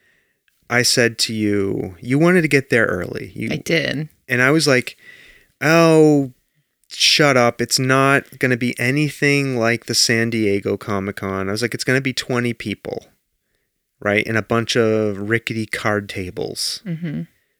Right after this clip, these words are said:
Speaker 1: Well, I couldn't have been more wrong. There were, like, tens of thousands of people there, it seemed like to me.
Speaker 2: There was a lot of people. They
Speaker 1: We
Speaker 2: sold out, by the way, midday.
Speaker 1: Yeah, we got there early. We, we waited in line, like, forty-five minutes.
Speaker 2: Well,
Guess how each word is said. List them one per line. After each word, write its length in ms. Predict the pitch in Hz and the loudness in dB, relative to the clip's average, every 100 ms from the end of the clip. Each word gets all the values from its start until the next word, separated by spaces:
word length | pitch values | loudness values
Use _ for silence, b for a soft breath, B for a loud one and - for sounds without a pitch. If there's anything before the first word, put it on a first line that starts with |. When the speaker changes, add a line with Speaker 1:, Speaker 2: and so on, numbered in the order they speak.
| _ _ - | _ _ -4
Speaker 1:
Well, 140 | 120 | 0
I 80 | 127 | 0
couldn't 240 | - 135 | 0 0
have 100 | 123 | 0
been 160 | 113 104 | 0 -2
more 240 | 104 98 | -2 -4
wrong. 420 | 98 95 98 92 92 | -4 -6 -8 -10 -2
There 100 | 123 | 0
were, 80 | 120 | 2
like, 220 | 117 - | 0 -2
tens 520 | - - 147 139 143 135 | -10 -6 -4 -2 -2 -4
of 80 | - | -6
thousands 720 | - 113 120 127 120 110 104 | -10 -2 2 2 0 -4 -6
of 160 | - | -8
people 340 | - 123 - 95 | -10 -10 -4 -2
there, 160 | 95 | -2
it 140 | 95 - | -4 -8
seemed 320 | 101 90 92 | -8 -8 -10
like 180 | 90 - | -12 -12
to 140 | - | -10
me. 220 | 85 90 | -10 -8
Speaker 2:
There 80 | 160 | -6
was 160 | 165 - | -4 -6
a 100 | 190 - | -10 -8
lot 280 | - - - | -6 -6 -8
of 80 | |
people. 480 | - - - - 156 _ - | -10 -14 -12 -12 -12 _ 2
They 80 | 202 | 4
Speaker 1:
We 20 | |
Speaker 2:
sold 320 | 127 285 151 | 4 4 4
out, 240 | 113 135 | 4 2
by 160 | - 110 | 2 0
the 160 | 113 113 | 0 -2
way, 220 | 117 117 | -2 -2
midday. 640 | 123 131 120 120 120 123 - | -2 -4 -4 -4 -4 -8 -8
Speaker 1:
Yeah, 120 | 120 117 | -6 -2
we 160 | 123 | -2
got 300 | 127 160 170 | 0 0 2
there 220 | 147 127 - | 2 2 2
early. 460 | 113 113 101 101 101 | 0 0 -2 -6 -6
We, 300 | 107 143 170 | -4 -2 -2
we 420 | - 107 127 170 | -4 -6 -4 0
waited 400 | 156 123 117 107 | 4 4 2 0
in 160 | 104 | -2
line, 300 | 101 98 98 | -2 -2 -4
like, 180 | 95 92 | -6 -10
forty-five 800 | - - 117 117 113 107 101 92 | -10 -4 -2 -2 -4 -4 -4 -4
minutes. 540 | 95 95 101 - - | -6 -8 -10 -6 -2
Speaker 2:
Well, 220 | 160 147 | 0 -2